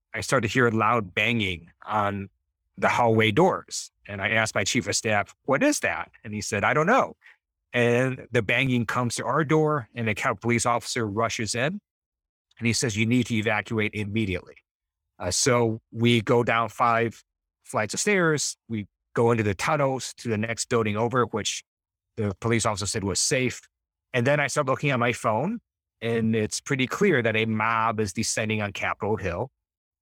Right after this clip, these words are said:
And so we eventually, we make it to Congressman Cicilline's office. He lets us in, they close the door, and then we watch T V like millions of other Americans. And at some point, it became clear that not only was a mob descending on Capitol Hill,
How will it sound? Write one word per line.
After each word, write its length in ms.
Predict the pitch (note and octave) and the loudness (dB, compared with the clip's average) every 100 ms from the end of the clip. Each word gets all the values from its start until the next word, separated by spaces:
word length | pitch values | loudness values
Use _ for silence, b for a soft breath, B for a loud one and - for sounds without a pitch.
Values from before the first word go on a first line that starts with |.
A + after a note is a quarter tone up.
| _ | _
And 120 | A2 G2 | -12 -6
so 200 | - A2+ | 0 2
we 160 | A2 | 2
eventually, 340 | A2 B2 B2+ A#2 | 2 2 2 0
we 140 | A2 | 0
make 280 | A2 A2 A#2+ | 0 0 0
it 200 | A2 - | -2 -2
to 420 | - G#2+ G#2 G2+ - | -2 0 0 -2 -2
Congressman 380 | A#2 G2+ A2 | -4 -4 -6
Cicilline's 580 | G2+ - - A#2+ D#3+ C3 | -6 -4 -2 0 2 4
office. 560 | C3+ C3 C3+ A#2+ - - _ _ _ _ | 2 2 -2 -4 -4 -8 _ _ _ _
He 240 | - A2+ | -2 0
lets 300 | A2 B2 C3 | 2 2 2
us 180 | B2+ - | 0 -2
in, 460 | - C3+ B2+ B2 G#2+ _ - | -2 0 0 -2 -6 _ -2
they 140 | G2+ | -2
close 400 | - - C3 B2 | 0 -2 -2 0
the 80 | B2 | -2
door, 400 | G#2 A2+ A#2 A2+ | 0 0 2 0
and 100 | G#2+ | -2
then 120 | G#2+ | -2
we 80 | A2 | -2
watch 320 | G#2+ G#2+ - | 0 -2 -4
T 180 | - G#2+ | -4 -4
V 220 | G#2 G#2 | -2 -2
like 180 | G2 G2 | -2 -2
millions 300 | G2+ G#2 G2+ | -2 -4 -2
of 80 | G2+ | -4
other 100 | F#2+ | -4
Americans. 640 | F#2 G2 G2 A2 G2 F2 - B B B _ _ | -6 -6 -4 -4 -4 -4 -10 B B B _ _
And 220 | A#2 A#2 | 2 2
at 80 | A2+ | 2
some 240 | - D#3+ | 2 0
point, 240 | - D3 B2 | 0 2 2
it 60 | |
became 320 | A2 G#2 B2 A#2 | 0 0 0 0
clear 340 | - B2 A#2 | 0 2 4
that 220 | A2 G2+ | 2 2
not 160 | G#2+ B2+ | 0 0
only 160 | B2 | 2
was 140 | A2 G#2+ | 0 0
a 60 | |
mob 420 | G#2 A2+ A#2 A2 - | 0 0 0 0 -4
descending 340 | G2+ A#2 G#2 | -4 -4 -4
on 40 | |
Capitol 360 | F#2+ G#2+ G2+ G2+ | -2 -4 -4 -2
Hill, 400 | F3 E3 G#2+ - | 0 2 0 -6